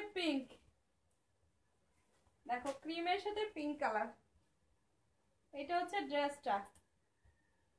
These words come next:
এটা হচ্ছে সালোয়ারটা, আর এইটা হচ্ছে তোমার ওড়নাটা।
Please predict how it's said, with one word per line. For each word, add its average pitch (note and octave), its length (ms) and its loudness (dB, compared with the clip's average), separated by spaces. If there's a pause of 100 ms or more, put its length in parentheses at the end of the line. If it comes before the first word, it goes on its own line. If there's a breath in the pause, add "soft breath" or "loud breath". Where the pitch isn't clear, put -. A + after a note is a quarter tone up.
(1900)
এটা C#4+ 280 0
হচ্ছে F#4 180 0 (120)
সালোয়ারটা, C4+ 520 6 (4000)
আর A#3+ 180 -2 (220)
এইটা D#4+ 320 8
হচ্ছে F#4 180 0 (100)
তোমার G4+ 200 4 (100)
ওড়নাটা। C4+ 400 4